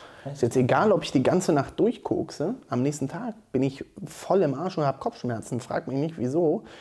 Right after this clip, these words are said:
Speaker 2: Aber dasselbe ist mit Alkohol. Äh, dasselbe ist, wenn du morgen, wenn du einen dicken, fetten Joint am Abend rauchst, dann wachst du doch morgens auf und bist so ein bisschen verklatscht und alles.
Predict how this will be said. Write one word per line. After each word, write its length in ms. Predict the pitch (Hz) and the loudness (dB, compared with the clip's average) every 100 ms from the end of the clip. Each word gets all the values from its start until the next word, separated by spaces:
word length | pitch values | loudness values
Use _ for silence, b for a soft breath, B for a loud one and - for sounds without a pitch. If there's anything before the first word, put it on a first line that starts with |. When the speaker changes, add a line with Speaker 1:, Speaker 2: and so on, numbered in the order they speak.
| B B - | B B -10
Speaker 2:
Aber 80 | |
dasselbe 500 | 117 - - 147 160 | -8 -8 -4 2 4
ist 140 | 151 151 | 2 0
mit 200 | 135 - | -4 -2
Alkohol. 500 | 196 214 101 113 135 B B B - | -4 -4 -4 -2 -2 B B B -4
Äh, 240 | 135 143 | 2 2
dasselbe 380 | 131 - 135 170 | 2 2 4 4
ist, 180 | 160 - 135 135 | 4 0 0 2
wenn 100 | 151 | 2
du 80 | |
morgen, 360 | 151 170 185 175 | 4 2 2 -2
wenn 160 | 135 165 | 0 0
du 140 | 160 | 0
einen 180 | 156 160 | -2 -2
dicken, 240 | 220 208 160 | -2 -2 -4
fetten 320 | - - 127 | -4 -6 -4
Joint 380 | 113 113 - 117 | -4 -4 -8 -8
am 100 | 101 | -4
Abend 300 | 107 - - | -4 -6 -12
rauchst, 280 | - - | -14 -10
dann 300 | 131 139 127 | -4 -2 -2
wachst 240 | 151 160 - | -4 -4 0
du 60 | |
doch 220 | 147 143 - | 0 0 -6
morgens 440 | 135 131 147 160 - | -2 0 0 -2 -2
auf 320 | 120 165 - | 0 0 -2
und 240 | 143 131 | -4 -2
bist 220 | 147 147 | -4 -4
so 80 | - | -2
ein 80 | 135 | -2
bisschen 280 | 139 - 131 | -2 -4 -6
verklatscht 720 | - - - 156 - - - | -6 -8 -6 -6 -6 -10 -6
und 400 | 135 123 127 - | -4 -4 -4 -2
alles. 260 | 123 131 | 0 -2